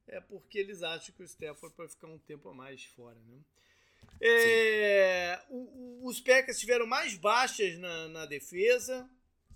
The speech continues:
Speaker 1: de lesão, um problema sério. E é, né, acaba ficando o foco muito no Love, no, no LaFleur. Não quero tirar o foco deles mesmo, não, não quero, não quero fazer isso.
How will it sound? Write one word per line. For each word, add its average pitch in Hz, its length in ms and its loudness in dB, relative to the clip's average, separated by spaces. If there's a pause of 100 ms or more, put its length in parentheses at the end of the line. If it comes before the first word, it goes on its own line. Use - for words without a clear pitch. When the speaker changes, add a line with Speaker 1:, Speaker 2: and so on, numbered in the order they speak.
(220)
Speaker 1:
de 127 160 -18
lesão, 170 640 -14
um 170 80 -20
problema 139 340 -18
sério. 180 500 -8 (460)
E 359 100 -10
é, 302 160 0 (440)
né, 302 160 -8 (140)
acaba 311 340 -4
ficando 285 280 -14
o 254 40 -12
foco 254 460 -6
muito 233 300 -14
no 208 120 -8
Love, 180 640 0
no, 135 920 -14
no 131 120 -18
LaFleur. 202 520 -6
Não 359 80 -20
quero 285 240 -4
tirar 202 300 -6
o 196 80 -12
foco 180 440 -10
deles 147 420 -16
mesmo, 143 360 -16
não, 160 220 -20
não 139 140 -20
quero, 143 340 -12
não 123 140 -20
quero 156 220 -14
fazer 139 280 -18
isso. 220 200 -16